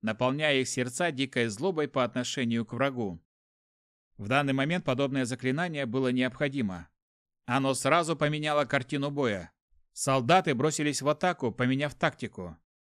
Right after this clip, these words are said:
Теперь они целили по ногам возвышавшихся над ними гигантов.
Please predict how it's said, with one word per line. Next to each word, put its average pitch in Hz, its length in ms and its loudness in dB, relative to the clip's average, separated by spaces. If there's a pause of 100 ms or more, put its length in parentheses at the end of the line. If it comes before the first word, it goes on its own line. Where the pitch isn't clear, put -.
(220)
Теперь 147 460 2
они 156 160 0
целили 160 440 0
по 143 180 0
ногам 143 420 -2
возвышавшихся 135 840 -2
над 135 160 -2
ними 131 200 0
гигантов. 123 720 -2